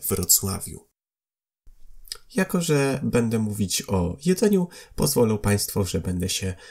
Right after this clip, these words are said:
e, posiłkował, e, prezentacją. E, chciałbym dzisiaj pokrótce, jednak, e, w miarę wyczerpująco,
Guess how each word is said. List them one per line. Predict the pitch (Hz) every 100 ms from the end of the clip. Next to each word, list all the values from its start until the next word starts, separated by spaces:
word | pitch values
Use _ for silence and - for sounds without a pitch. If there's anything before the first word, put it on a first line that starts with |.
| -
e, | 104 92
posiłkował, | - 92 - 90 85 85 92 -
e, | 123
prezentacją. | - 185 208 190 - - - - - _ _ _ _ -
E, | 113 101 -
chciałbym | - 220 233 214
dzisiaj | 196 165 156
pokrótce, | 127 - 165 - - - -
jednak, | 98 - 95 90 -
e, | - 87 87
w | -
miarę | 95 - - -
wyczerpująco, | - - - 175 196 -